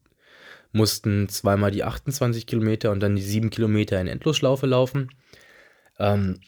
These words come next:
habe ich ganz, ganz wenig andere Läufer gesehen. Das meiste waren wirklich die Ultras, die zweimal die achtundzwanziger gelaufen sind. Oder halt, ja, die vierundzwanzig-Stunden-Läufer, die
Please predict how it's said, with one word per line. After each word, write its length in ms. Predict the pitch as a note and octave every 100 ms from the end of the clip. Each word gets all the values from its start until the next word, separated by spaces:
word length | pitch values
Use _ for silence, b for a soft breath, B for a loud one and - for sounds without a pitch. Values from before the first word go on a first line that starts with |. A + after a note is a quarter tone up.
| _ -
habe 140 | A2
ich 120 | G#2+ -
ganz, 240 | A2+ A#2+
ganz 240 | A2+ G#2
wenig 320 | A2 G#2+ G2+ -
andere 240 | A2+ B2+
Läufer 320 | A#2 A2+ A#2
gesehen. 440 | A2 G2+ G#2 G#2+ G2+
Das 160 | F#2+
meiste 400 | G2 F#2+ G2+ G#2
waren 200 | G#2 G2
wirklich 280 | G2+ G2+ G2+
die 160 | - -
Ultras, 420 | A#2 - A#2+ A2+
die 100 | G2
zweimal 360 | - G#2+ A2
die 120 | G#2+ E2
achtundzwanziger 720 | G2 - A2 G#2+ G#2+ G#2+ G2+
gelaufen 420 | G#2 G#2 G2+ G#2+
sind. 320 | G#2+ A2 - b b b b b
Oder 360 | - G#2+ G#2+ G2
halt, 520 | G2+ G2+ G2+ G2+ A2 - _ _ _ _
ja, 220 | A2+ G#2+ F#2+
die 140 | E2+
vierundzwanzig-Stunden-Läufer, 1300 | - A2+ G2 G#2 G2 - G#2+ G#2+ G2+ G2+ G#2 G2+ G#2 _ _ _ _ _ _ -
die 420 | G#2+ G#2 G2